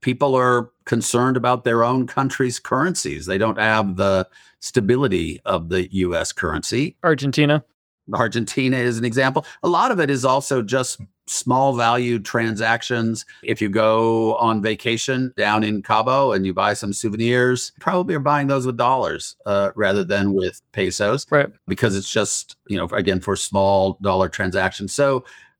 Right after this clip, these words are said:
Speaker 1: again, somewhat counterintuitive given all the digitization we see coming around us. I think that the demand for physical cash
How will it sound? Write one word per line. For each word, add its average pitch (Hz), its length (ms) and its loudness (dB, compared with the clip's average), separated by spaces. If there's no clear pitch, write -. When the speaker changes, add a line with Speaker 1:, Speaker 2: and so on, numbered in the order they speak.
Speaker 1:
again, 113 520 0
somewhat 127 380 0
counterintuitive 107 920 0
given 101 420 0
all 104 240 2
the 104 80 0
digitization 95 720 0
we 92 60 0
see 92 560 0
coming 95 260 -4
around 98 300 2
us. 87 180 -2
I 113 40 -8
think 135 260 -2
that - 240 -4
the 156 360 0
demand 117 460 0
for 113 140 0
physical 98 360 -4
cash 98 460 -2